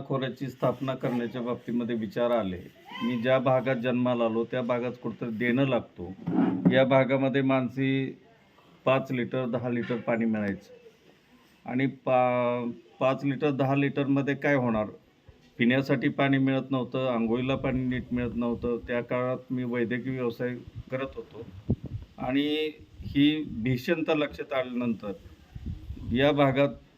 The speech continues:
ज्या भागात जन्माला आलो त्या भागात कुठंतरी देणं लागतो. या अनुषंगानं मी कृष्णा खोरे पाणी संघर्ष समिती महाराष्ट्र राज्य ही संघटना स्थापन केली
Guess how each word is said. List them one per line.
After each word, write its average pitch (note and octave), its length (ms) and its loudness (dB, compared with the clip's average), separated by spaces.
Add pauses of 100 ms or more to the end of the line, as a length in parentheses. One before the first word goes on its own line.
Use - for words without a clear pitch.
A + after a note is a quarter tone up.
(440)
ज्या B2 320 0
भागात C#3+ 320 4
जन्माला B2+ 440 2
आलो A#2 140 2
त्या C#3 200 0
भागात C3 400 -2
कुठंतरी C3 320 -6
देणं B2+ 320 2
लागतो. A#2+ 360 -2
या C3 220 2
अनुषंगानं C3+ 640 0
मी C3 120 -4
कृष्णा C3 580 -2 (120)
खोरे B2 320 -2 (160)
पाणी C3 300 0
संघर्ष B2 480 -6
समिती A#2+ 480 -6 (560)
महाराष्ट्र A#2 680 2
राज्य G2 320 0 (920)
ही C#3 140 6
संघटना B2 500 0
स्थापन A2+ 380 -4
केली F#2 380 -4